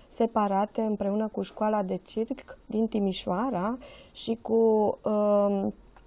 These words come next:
artiștii Circus Circăr. N-a fost un succes,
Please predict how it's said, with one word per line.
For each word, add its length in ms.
artiștii 800
Circus 440
Circăr. 580
N-a 200
fost 280
un 100
succes, 720